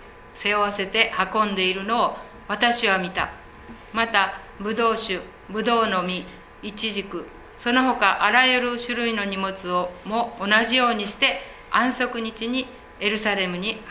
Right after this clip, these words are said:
運び入れていた。そこで彼らが食品を売っている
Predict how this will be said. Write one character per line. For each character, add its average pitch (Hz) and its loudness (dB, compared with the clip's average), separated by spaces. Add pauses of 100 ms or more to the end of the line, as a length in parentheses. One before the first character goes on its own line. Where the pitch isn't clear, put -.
(160)
運 202 2
び 180 2
入 170 -2
れ 175 -16
て 175 -4
い 165 -8
た。 160 -10 (420)
そ - -4
こ 262 2
で 233 0 (420)
彼 254 4
ら 262 6
が 202 2
食 208 -4
品 233 0
を 220 4
売 226 -4
っ - -6
て 214 -2
い 214 0
る 175 -6